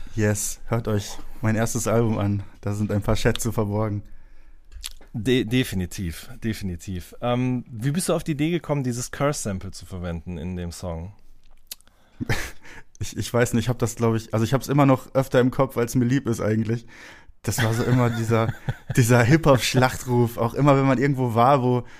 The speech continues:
Speaker 1: wo auf einmal Rap-Musik lief, hab ich dieses, hab ich diesen Ausruf im Kopf. So, ich weiß nicht. Ich,
Speaker 2: Mhm.
Speaker 1: ich bin da so ein, ich bin da so ein sehr, äh, seltsamer Mensch, glaub ich. <laughs> Ich hab das einfach sehr oft im Kopf. Und, äh,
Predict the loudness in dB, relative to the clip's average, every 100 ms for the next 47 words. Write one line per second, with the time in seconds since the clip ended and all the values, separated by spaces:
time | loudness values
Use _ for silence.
0 | -14 2 2 4 2 4 6 4 2 2
1 | 2 0 0 0 2 0 -2 -2 -4 -4
2 | -4 -2 -2 -4 0 2 2 0 0 -2
3 | -2 -2 -2 -2 -4 -8 -8 -6 -4 -4
4 | -4 -2 -6 -8 -20 -20 -20 -20 -20 -14
5 | -8 -4 -2 -2 2 4 4 4 2 0
6 | -2 2 2 2 0 2 4 2 2 0
7 | -2 -4 -14 -20 -20 _ -6 2 2 2
8 | 2 4 4 2 0 2 6 6 4 0
9 | -2 -6 -10 -10 -8 -2 -2 0 0 -2
10 | -2 -2 -2 -2 -4 -6 -6 -6 -12 -10
11 | -2 -2 -2 -2 -2 -2